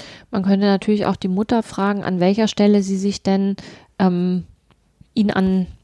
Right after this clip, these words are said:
also an welcher Stelle möchte sie ihren Mann an der Seite haben?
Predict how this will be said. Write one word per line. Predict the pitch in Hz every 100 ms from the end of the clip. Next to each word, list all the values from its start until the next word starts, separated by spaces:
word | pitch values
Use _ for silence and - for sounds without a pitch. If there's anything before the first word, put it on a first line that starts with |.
| -
also | 190 165 151 _ _ - _ _ - _
an | 170 156
welcher | 185 262
Stelle | 254 - 214 220
möchte | 196 190 - 190
sie | 185 196 226
ihren | 208 190 180
Mann | 185 196 214
an | - 180
der | 180 180
Seite | 190 269 214 175
haben? | 170 170 165